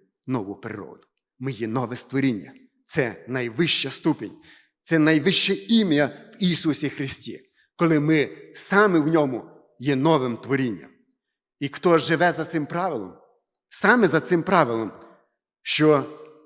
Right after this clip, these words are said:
в Ісусі Христі немає значення ні обрізання, ні необрізання, ні в цьому суть, але нове створіння, то на таких людей мир і милість на всіх, хто живе за цим правилом,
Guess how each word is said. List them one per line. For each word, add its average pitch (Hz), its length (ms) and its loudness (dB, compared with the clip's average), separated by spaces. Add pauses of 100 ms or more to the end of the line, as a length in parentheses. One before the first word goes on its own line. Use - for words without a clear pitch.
(280)
в 170 40 -8
Ісусі 196 440 0
Христі 190 380 -2
немає 202 540 2
значення 147 600 2
ні 190 240 4
обрізання, 202 680 4
ні 160 280 2
необрізання, 175 960 2 (280)
ні 165 140 4
в 180 60 2
цьому 226 320 4
суть, - 380 0 (340)
але 156 220 2
нове 156 320 4
створіння, 180 540 4 (440)
то 165 140 4
на 151 100 4
таких 151 440 -2
людей 143 640 0
мир 147 440 4 (300)
і 127 100 -6
милість 143 500 2 (560)
на 139 140 -2
всіх, 175 340 -4
хто 147 200 -2
живе 143 260 2
за 131 120 -2
цим 139 180 0
правилом, 139 420 2